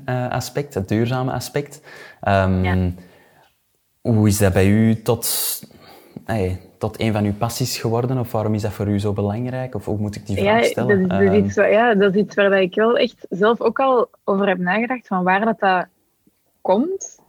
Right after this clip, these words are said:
Speaker 2: Eh, omdat ik niet echt kan zeggen van, "Oké, dat moment is er een klik bij mij gekomen en heb ik alles veranderd."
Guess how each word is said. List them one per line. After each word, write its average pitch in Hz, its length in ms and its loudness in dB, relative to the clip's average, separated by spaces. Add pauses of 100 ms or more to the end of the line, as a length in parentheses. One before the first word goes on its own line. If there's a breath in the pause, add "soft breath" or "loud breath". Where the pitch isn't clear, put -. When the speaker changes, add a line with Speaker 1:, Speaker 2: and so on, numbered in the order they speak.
(360)
Speaker 2:
Eh, 185 340 0 (120)
omdat 190 340 2
ik 185 180 -2
niet 220 480 4
echt - 300 0
kan 190 240 0
zeggen 196 220 2
van, 202 280 -2
"Oké, 175 340 2
dat 185 200 0
moment 190 580 0
is 185 200 -4
er 175 160 -2
een 170 60 -4
klik 196 220 0
bij 202 120 0
mij 196 160 0
gekomen 196 400 0
en 180 100 -2
heb 180 100 -4
ik 170 220 -6
alles 185 320 0
veranderd." 196 460 0